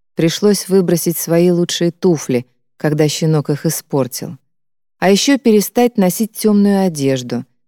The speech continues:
На ней прекрасно видна белая шерсть. Хотя хозяйка ругала пса, называла плохой собакой и трепала за морду,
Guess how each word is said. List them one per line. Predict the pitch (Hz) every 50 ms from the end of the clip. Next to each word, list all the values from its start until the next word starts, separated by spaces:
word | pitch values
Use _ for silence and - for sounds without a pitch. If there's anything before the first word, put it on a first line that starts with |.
| _ _
На | - 143 151
ней | 160 175 190 196
прекрасно | - - 170 160 - - 175 196 220 226 - - 190 175
видна | 156 160 143 151 151 170 170
белая | 160 147 156 160 151 151 151 147
шерсть. | 143 - - 139 127 117 - - - - - - _ _ _ _ _ _ _ _ _ _ _ _ _ _ _ _
Хотя | - 180 175 - 277 294
хозяйка | 269 - 262 233 220 208 247 240 233 - 214 202
ругала | 208 208 196 180 202 190 175 151 143
пса, | 135 - - - - - 233 262 277 269 _ _ _ _ _
называла | - 151 143 139 160 147 160 156 147 147
плохой | 143 _ - 151 160 156 - - - 147
собакой | 135 - - - 123 120 120 135 156 196 - - 139 113
и | - -
трепала | 131 - 139 139 - _ 156 147 143 135 131
за | 117 127 123
морду, | 123 131 156 202 226 208 160 139 113